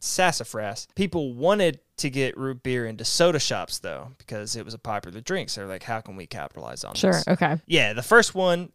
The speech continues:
Speaker 1: to attempt this was in eighteen sixty-six, when Henry Smith and Hiram Snow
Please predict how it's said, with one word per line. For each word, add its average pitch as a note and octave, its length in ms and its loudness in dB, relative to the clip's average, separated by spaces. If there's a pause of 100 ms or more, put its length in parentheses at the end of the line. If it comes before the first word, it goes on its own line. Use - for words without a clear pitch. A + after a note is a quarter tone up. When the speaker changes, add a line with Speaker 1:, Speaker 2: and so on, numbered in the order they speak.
Speaker 1:
to D#3+ 120 2
attempt C#3 360 0
this C3 280 0
was A#2 300 -4
in A2+ 180 -12 (120)
eighteen F#3 400 -4
sixty-six, - 760 -6 (460)
when A#2 140 -6
Henry D#3 480 0
Smith D3 580 -2
and A#2 160 -10
Hiram C3 420 -2
Snow C3+ 520 -2